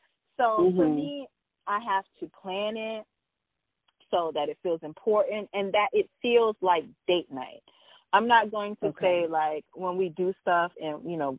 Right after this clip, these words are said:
Speaker 1: we are, I think that a lot of the things, it kind of feels like date night sometimes because don't get, don't get me wrong, like, we go out a lot and we do a lot of things, but it's
Speaker 2: Mm-hmm.
Speaker 1: normally as a family unit.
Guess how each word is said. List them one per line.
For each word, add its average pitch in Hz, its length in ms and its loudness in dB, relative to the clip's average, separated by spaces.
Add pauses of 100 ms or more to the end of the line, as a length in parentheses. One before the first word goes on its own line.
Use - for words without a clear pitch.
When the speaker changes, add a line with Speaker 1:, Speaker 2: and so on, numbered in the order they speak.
(120)
Speaker 1:
we 156 420 -2 (320)
are, 143 360 2 (500)
I 185 120 8
think 208 280 -2 (480)
that 160 220 6 (180)
a 165 60 0
lot 170 320 4
of 170 100 -4
the 170 120 -4
things, 160 440 -10
it 165 180 -4 (300)
kind 196 220 2
of 247 140 -8
feels 254 260 4
like 233 200 2
date 220 220 2
night 220 240 -8
sometimes 233 460 -2
because 214 260 4 (600)
don't 320 220 6
get, 285 160 2 (160)
don't 269 220 0
get 226 120 -2
me 185 180 -4
wrong, 175 360 -4
like, 151 220 -4
we 269 160 2
go 180 220 2 (120)
out 175 280 6
a 165 100 -4
lot 147 380 -2
and 165 180 -12
we 185 180 -10 (100)
do 165 260 -4 (260)
a 151 120 2
lot 139 360 2
of 156 100 -4 (120)
things, 190 540 -10 (300)
but 190 220 4 (120)
it's 196 160 6
Speaker 2:
Mm-hmm. 185 100 -4
Speaker 1:
normally 196 560 0 (120)
as 165 200 6 (100)
a 160 80 -2 (180)
family 175 560 -4
unit. 160 420 -4